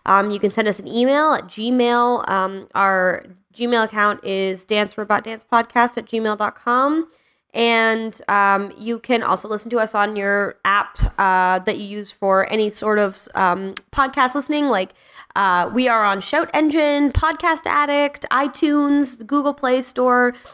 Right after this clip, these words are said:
You can find us all over the place. So take a listen, give us your thoughts. We'd love to hear what games you think,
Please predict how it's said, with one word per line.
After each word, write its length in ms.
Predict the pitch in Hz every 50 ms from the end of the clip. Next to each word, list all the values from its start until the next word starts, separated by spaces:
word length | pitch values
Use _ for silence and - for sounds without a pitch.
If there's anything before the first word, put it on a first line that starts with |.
| _ _ -
You 80 | 311
can 80 | 311 294
find 160 | 294 269 269
us 100 | 277 277
all 220 | 370 392 381 311
over 180 | 240 214 196 190
the 60 | 180
place. 300 | 175 - - 107 - -
So 720 | - - - 214 202 196 196 190 190 196 196 196 190 190 196
take 220 | - - 453 453 427
a 20 |
listen, 840 | 403 392 381 370 381 349 349 349 330 330 330 330 330 320 294 262 - _ -
give 160 | - 392 359
us 160 | 359 349 -
your 100 | 320 311
thoughts. 380 | 311 - 302 294 294 285 - -
We'd 160 | 285 262 240
love 160 | 294 302 294
to 80 | 294 302
hear 240 | 277 294 277 277 269
what 260 | 240 226 247 233 -
games 380 | 247 247 247 247 247 233 214 220
you 120 | 240 254
think, 280 | 247 - 254 240 233